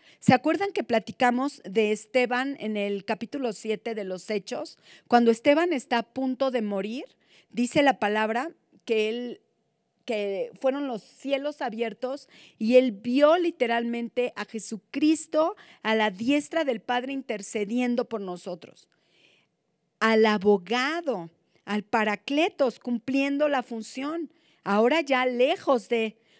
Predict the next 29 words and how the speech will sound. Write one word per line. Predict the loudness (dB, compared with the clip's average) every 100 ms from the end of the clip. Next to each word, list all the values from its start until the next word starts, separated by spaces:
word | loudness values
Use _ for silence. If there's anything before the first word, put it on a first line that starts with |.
| -6
o | 0
sea, | 4 4
en | 6
ese | 4 2
momento | -2 0 0 0 0
ya | 2 2 2 0 -2
el | -2
Espíritu | -2 -6 _ 0 0 0 -4
Santo | -6 -6 -6 -6 -8 -10 -20 _
estaba | -6 -2 2 4 4 2 0 -4 _ _
cumpliendo | -8 -6 -2 0 2 0
su | -4
función | -10 -10 -8 -6 -6
en | -6
esta | -8 -8
tierra, | -6 -6 -6 -8 -16 -20 -2
pero | 0
es | 0
exactamente | -4 -8 -6 -6 -4 -2 -2 0 0
el | 2
mismo. | 0 -2 -4 -6 -12 _ _ _ _ _ _ _ _
El | -4 -4
paracletos, | -2 -2 -2 -4 0 2 2 0 -2
el | -4 -6
consolador, | -4 -4 -2 -2 0 0 0 -2 -4 -10 -18 -12
estaba | -6 -2 0 0
en | 0 0
esta | 0 -2 -4 -6
tierra | 0 2 2 -4